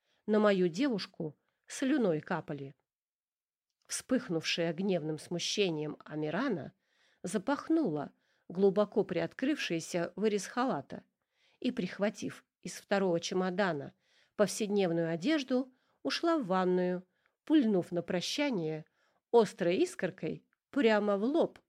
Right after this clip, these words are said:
наглому дракону. Вреда Лайнарусу подарочек не принёс, зато возродил надежду на продолжение отношений.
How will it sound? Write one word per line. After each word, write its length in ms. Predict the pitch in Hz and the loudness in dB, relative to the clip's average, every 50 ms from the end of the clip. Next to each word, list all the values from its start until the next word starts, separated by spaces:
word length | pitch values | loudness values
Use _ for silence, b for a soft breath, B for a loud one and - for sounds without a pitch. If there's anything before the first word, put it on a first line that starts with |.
| _ _ _ - | _ _ _ -6
наглому 580 | 330 302 311 226 180 147 170 185 180 196 202 | -2 0 2 2 2 2 2 0 2 0 0
дракону. 600 | 202 226 311 320 311 - - 156 147 139 135 135 - _ _ _ _ _ _ _ _ _ _ _ _ _ _ _ _ _ _ _ _ _ _ - | 0 0 -2 -2 -2 -4 -6 -6 -6 -6 -8 -10 -14 _ _ _ _ _ _ _ _ _ _ _ _ _ _ _ _ _ _ _ _ _ _ -4
Вреда 540 | - 220 196 208 190 180 156 196 226 269 302 | -2 0 2 2 2 2 2 2 0 2 2
Лайнарусу 720 | 302 277 247 233 220 196 196 202 202 202 190 - - 202 | 2 2 2 2 2 2 2 2 0 -2 -4 -6 -10 -8
подарочек 640 | 185 208 190 170 170 165 160 165 160 - - - - | -4 -4 -2 -2 -2 -2 -2 -4 -6 -8 -8 -6 -2
не 120 | 190 185 | -2 -2
принёс, 540 | 185 - 254 226 269 302 269 151 - - - _ _ _ _ _ _ _ _ _ _ _ _ _ | -2 -2 -4 -4 -2 0 -2 -2 -4 -8 -16 _ _ _ _ _ _ _ _ _ _ _ _ _
зато 380 | - 175 180 175 - - 185 175 | -6 -2 -2 -2 0 0 0 0
возродил 600 | 151 165 156 156 170 175 165 143 156 170 175 156 | 0 0 -2 -2 -2 -2 -2 -2 -2 -2 -2 -2
надежду 720 | 156 151 151 143 139 160 196 254 220 170 - 147 - - _ _ _ _ _ _ _ _ _ _ | -2 -2 -4 -4 -2 -2 -2 -2 -2 -4 -6 -8 -8 -10 _ _ _ _ _ _ _ _ _ _
на 120 | - 160 156 | -8 -8 -4
продолжение 680 | - 170 170 151 165 156 156 147 165 160 151 156 165 | -4 -4 -2 -2 -2 -2 -2 -2 -4 -2 -2 -2 -4
отношений. 640 | 165 - 202 220 233 - - 285 208 143 - - - | -4 -4 -4 -4 -4 -4 -6 -6 -8 -8 -10 -12 -16